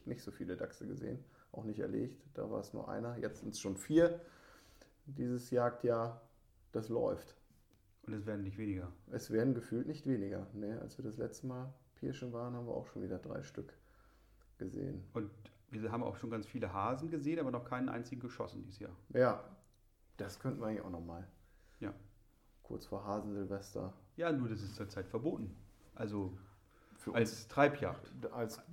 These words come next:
Speaker 2: Auf
Speaker 1: Gru-
Speaker 2: Einzeljagd darf man wohl, aber
Speaker 1: Ja.
Speaker 2: nicht als Treibjagd.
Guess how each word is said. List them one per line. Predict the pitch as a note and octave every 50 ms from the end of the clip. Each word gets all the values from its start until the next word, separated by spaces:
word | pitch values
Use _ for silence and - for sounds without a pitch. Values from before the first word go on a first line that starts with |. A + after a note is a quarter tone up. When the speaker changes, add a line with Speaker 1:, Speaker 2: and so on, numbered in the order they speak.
| A#2+
Speaker 2:
Auf | - -
Speaker 1:
Gru- | A2 G#2+
Speaker 2:
Einzeljagd | A#2 C3 D3+ D3 D#3+ D#3 D#3 C#3+ C#3 - A#2
darf | A2 A2+ - -
man | D3+ D#3 D#3+ D#3
wohl, | E3 F3 F#3 G#3+ -
aber | - A2+ A2 A2
Speaker 1:
Ja. | A#2+ A#2+ A2+
Speaker 2:
nicht | - - - - - - - - - - - - - - - - - - - - - - - - -
als | A#2+ A#2+ B2 -
Treibjagd. | - - A#2+ A#2+ A#2 - - - - - - -